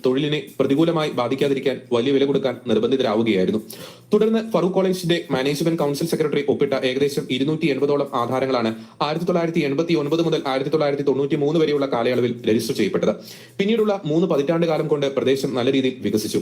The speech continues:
നൂറുകണക്കിന് വീടുകളും സ്ഥാപനങ്ങളും ദേവാലയങ്ങളും ഇവിടെ നിർമ്മിക്കപ്പെട്ടു. റോഡുകളും പാലങ്ങളും വന്നു. അങ്ങനെ പ്രദേശവാസികൾ സമാധാനപരമായി ജീവിച്ചു വരുമ്പോഴാണ് പെട്ടെന്നൊരു വെല്ലുവിളി നേരിടേണ്ടതായി വന്നത്. രണ്ടായിരത്തി ഇരുപത്തിരണ്ട് ജനുവരി മാസത്തിൽ കരമടയ്ക്കാൻ വില്ലേജ് ഓഫീസിലെത്തിയ ഒരാൾക്ക്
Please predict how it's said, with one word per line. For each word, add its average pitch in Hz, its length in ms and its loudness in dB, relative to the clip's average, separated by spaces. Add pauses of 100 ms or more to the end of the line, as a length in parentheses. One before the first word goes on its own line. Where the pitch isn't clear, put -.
നൂറുകണക്കിന് 127 460 0
വീടുകളും 123 400 2
സ്ഥാപനങ്ങളും 120 580 -2 (240)
ദേവാലയങ്ങളും 139 640 0
ഇവിടെ 117 200 2
നിർമ്മിക്കപ്പെട്ടു. 110 640 0
റോഡുകളും 139 360 2
പാലങ്ങളും 135 380 -2
വന്നു. 107 360 -4 (260)
അങ്ങനെ 190 200 0
പ്രദേശവാസികൾ 170 760 0
സമാധാനപരമായി 147 760 0
ജീവിച്ചു 127 400 -2
വരുമ്പോഴാണ് 135 500 2
പെട്ടെന്നൊരു 127 440 0
വെല്ലുവിളി 113 420 2
നേരിടേണ്ടതായി 113 560 2
വന്നത്. 101 260 0 (440)
രണ്ടായിരത്തി 170 380 0
ഇരുപത്തിരണ്ട് 170 420 0
ജനുവരി 143 340 0
മാസത്തിൽ 147 420 -2
കരമടയ്ക്കാൻ 135 500 -2
വില്ലേജ് 131 280 2
ഓഫീസിലെത്തിയ 135 480 0
ഒരാൾക്ക് 117 420 0